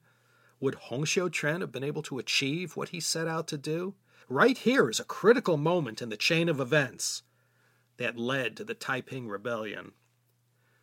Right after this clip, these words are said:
Because of the lawlessness in these wild parts of China, up in the hills and mountains of Guangxi, it was common for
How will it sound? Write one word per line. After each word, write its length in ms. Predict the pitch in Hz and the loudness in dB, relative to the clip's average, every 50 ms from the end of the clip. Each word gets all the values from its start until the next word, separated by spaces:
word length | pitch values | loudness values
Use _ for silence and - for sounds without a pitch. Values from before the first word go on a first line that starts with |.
| _ _ _ _ _ _ _ _ _ - | _ _ _ _ _ _ _ _ _ -4
Because 260 | 165 156 214 214 - | 4 6 6 6 6
of 80 | 196 175 | 4 2
the 80 | 170 | 2
lawlessness 920 | 151 139 147 160 165 175 185 190 170 - - 180 185 185 185 185 160 - | 4 6 6 6 8 6 6 4 4 2 2 2 4 4 4 4 4 2
in 60 | 165 160 | 0 0
these 200 | 170 175 147 113 | 0 0 0 -2
wild 600 | 135 139 135 139 139 151 156 160 160 156 156 - | 0 0 2 4 6 6 6 4 4 2 0 2
parts 320 | - 160 156 156 156 - | 4 4 4 4 2 -2
of 100 | 165 - | -4 -2
China, 560 | - - 165 156 151 151 156 160 160 165 143 - _ _ _ _ _ _ _ - - | -2 0 0 2 2 2 2 0 0 -2 -4 -6 _ _ _ _ _ _ _ -6 -4
up 160 | 143 143 - | -2 -2 -2
in 60 | 131 | -2
the 100 | 135 139 | -2 -2
hills 580 | 123 127 143 147 151 147 147 151 151 151 135 - | 0 0 2 4 4 6 6 6 4 2 0 -2
and 140 | 113 95 98 | -8 -8 -4
mountains 500 | 110 131 143 143 143 143 147 139 123 - | 0 0 0 0 0 -4 -4 -6 -6 -6
of 140 | 120 - | -8 -8
Guangxi, 680 | - 117 110 117 120 - - - 185 170 165 170 165 - _ _ _ _ _ _ _ _ _ _ | -10 -8 -8 -6 -4 -2 0 2 4 4 2 2 0 -4 _ _ _ _ _ _ _ _ _ _
it 140 | - 320 302 | -2 -2 0
was 160 | 233 175 - | 0 0 0
common 440 | - - 175 160 151 143 131 123 117 | 2 2 4 4 4 4 2 0 -4
for 440 | 113 - - 117 107 104 104 - | -6 -4 -4 -2 -2 -2 -4 -4